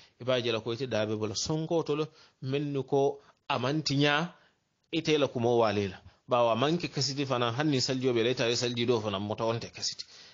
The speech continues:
Men no ka mantinya, ini da kumo ta wonyo wale la. Men no ka atinyata, ini wol fana ta wale la. Nko wol, wol kubiri wol ka atinyata. E wol la kumo ya tin na ite ko mbatu ndaye bondi,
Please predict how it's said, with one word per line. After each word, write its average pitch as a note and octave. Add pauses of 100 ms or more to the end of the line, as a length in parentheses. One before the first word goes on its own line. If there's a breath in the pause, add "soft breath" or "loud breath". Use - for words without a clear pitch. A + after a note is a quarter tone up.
Men F#3
no G3
ka F#3+
mantinya, G3
ini D#3
da C3
kumo A#2+
ta A2+
wonyo A2
wale G#2+
la. G#2 (260 loud breath)
Men F#3+
no G3+
ka -
atinyata, G3+
ini C#3+
wol A#2+
fana A#2
ta B2
wale G#2
la. F#2 (100)
Nko B2+
wol, B2+ (120)
wol B2
kubiri C#3+
wol B2
ka B2
atinyata. G#2+ (380 loud breath)
E D3+
wol D3+
la F3+
kumo F3
ya C#3
tin C#3
na C3
ite C#3
ko D3
mbatu C#3
ndaye E3
bondi, D#3+